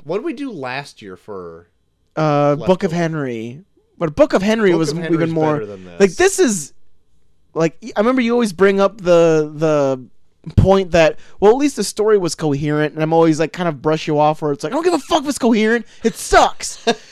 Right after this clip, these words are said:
Speaker 2: But then this is, and then I watch this where, like, the story is very incoherent.
Speaker 1: Yeah.
Speaker 2: And then I'm like, "Okay, I have more respect for that opinion."
Speaker 1: <laughs>
Speaker 2: That, okay, I can, I'll, I'll give you credit that the story was coherent, 'cause this is not coherent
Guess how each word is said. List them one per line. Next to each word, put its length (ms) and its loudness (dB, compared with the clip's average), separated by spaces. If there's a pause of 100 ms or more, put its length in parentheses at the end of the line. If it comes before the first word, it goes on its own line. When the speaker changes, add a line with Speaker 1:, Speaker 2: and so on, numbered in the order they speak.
(220)
Speaker 2:
But 140 4
then 160 6
this 220 2
is, 220 -12
and 140 0
then 80 2
I 120 4
watch 320 2
this 260 2
where, 140 0
like, 160 2
the 80 -2
story 480 4
is 260 0 (300)
very 520 6
incoherent. 960 -2
Speaker 1:
Yeah. 380 -12
Speaker 2:
And 180 0
then 140 0
I'm 160 2
like, 180 2
"Okay, 240 -4
I 60 0
have 100 -4
more 160 -2
respect 400 0
for 160 0
that 220 4
opinion." 640 -4 (240)
Speaker 1:
<laughs> 160 -2 (880)
Speaker 2:
That, 160 -2
okay, 260 0
I 120 2
can, 180 -2
I'll, 180 2
I'll 320 2
give 160 -2
you 100 -2
credit 280 0
that 120 -8
the 100 0
story 340 2
was 200 0
coherent, 600 -2
'cause 240 -2
this 240 -2
is 100 -8
not 280 -4
coherent 580 -4